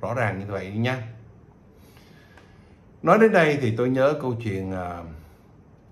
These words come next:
tòa án hình sự quốc tế, tiếng Anh họ gọi là International Criminal Court. Họ cũng nhức đầu lắm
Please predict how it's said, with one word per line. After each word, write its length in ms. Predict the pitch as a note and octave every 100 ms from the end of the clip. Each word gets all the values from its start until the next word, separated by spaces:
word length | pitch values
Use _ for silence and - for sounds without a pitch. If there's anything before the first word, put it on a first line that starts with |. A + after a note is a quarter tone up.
| - - - -
tòa 200 | - A2
án 460 | A2 B2 C#3 D#3 D#3
hình 220 | A2+ G#2+
sự 180 | - -
quốc 140 | - A#2+
tế, 240 | B2 B2+ C#3 - -
tiếng 160 | - C3+
Anh 220 | B2 A2+
họ 120 | G#2
gọi 260 | F#2 F#2 F#2
là 140 | F#2 -
International 920 | D3+ D3+ B2+ C3 A2+ A#2+ A#2+ B2 A#2 G#2+ G#2+ -
Criminal 380 | C#3+ C3+ A#2 G#2+ -
Court. 200 | C3+ - - - - - - - _ _ - _ _ - - - - - - - _ - - -
Họ 600 | - G#2 G#2+ A#2 A#2 A2+ - -
cũng 180 | C3 D#3+
nhức 160 | A#3 G3+
đầu 220 | C3 A#2+
lắm 140 | C#3+